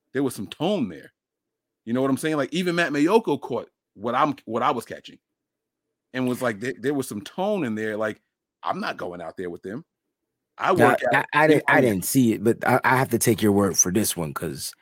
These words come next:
Speaker 2: I didn't get a
Speaker 1: Okay.
Speaker 2: chance to hear this joint. And
Speaker 1: I
Speaker 2: it's
Speaker 1: wish
Speaker 2: cool.
Speaker 1: I, I wish I bookmarked it in, uh, in
Speaker 2: It's
Speaker 1: the
Speaker 2: cool.
Speaker 1: podcast.
Speaker 2: I, I don't need to hear it, but you're right. Deebo had about, uh,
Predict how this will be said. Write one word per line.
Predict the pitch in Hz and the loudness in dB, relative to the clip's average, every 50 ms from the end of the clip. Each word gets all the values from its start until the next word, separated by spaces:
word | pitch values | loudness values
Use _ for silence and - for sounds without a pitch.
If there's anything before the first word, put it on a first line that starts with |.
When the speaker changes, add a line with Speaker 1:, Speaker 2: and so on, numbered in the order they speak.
| _ _ _ _ - | _ _ _ _ 0
Speaker 2:
I | 123 131 | 2 4
didn't | 131 123 | 4 4
get | 113 113 | 4 2
a | 104 | 2
Speaker 1:
Okay. | 95 - | 0 0
Speaker 2:
chance | 117 104 92 | -2 -2 -2
to | - 92 | -4 -4
hear | 82 101 104 90 | -2 0 0 2
this | 87 85 80 - | 0 0 -2 -4
joint. | - - - - - - _ _ _ | -6 -8 -8 -8 -8 -12 _ _ _
And | - 165 220 | 4 4 6
Speaker 1:
I | |
Speaker 2:
it's | 254 - | 6 4
Speaker 1:
wish | - - | 4 6
Speaker 2:
cool. | 190 175 175 190 170 - - - _ _ _ - | 6 8 8 8 6 4 -2 -14 _ _ _ -4
Speaker 1:
I, | |
I | 117 | -2
wish | 123 123 113 - | -2 -2 0 0
I | 113 101 | -2 -2
bookmarked | 90 92 110 110 - 101 101 98 95 92 - | -2 -2 -4 -6 -4 -6 -6 -6 -6 -6 -8
it | 104 - | -12 -12
in, | - 92 90 85 80 - | -12 -12 -12 -12 -12 -10
uh, | - 87 87 87 85 - _ _ - | -8 -6 -6 -6 -8 -10 _ _ 0
in | - | 4
Speaker 2:
It's | 151 180 170 | 4 4 4
Speaker 1:
the | - | 4
Speaker 2:
cool. | - - 151 143 135 123 | 4 6 8 8 8 8
Speaker 1:
podcast. | - 135 151 - | 6 4 4 4
Speaker 2:
I, | - 147 | 4 4
I | |
don't | 147 147 135 127 | 4 4 4 4
need | 139 139 131 | 4 4 4
to | 120 120 | 4 4
hear | 110 110 107 107 | 4 4 2 2
it, | 107 - | 2 4
but | 127 131 | 2 4
you're | 135 139 156 | 4 4 4
right. | 156 143 120 104 - | 6 4 4 2 2
Deebo | 117 120 143 151 160 156 143 | 2 2 4 6 6 6 6
had | 143 139 139 135 127 117 | 6 6 6 4 4 4
about, | - 113 127 127 127 120 - - - | 2 4 4 4 4 4 2 -2 -4
uh, | - | -6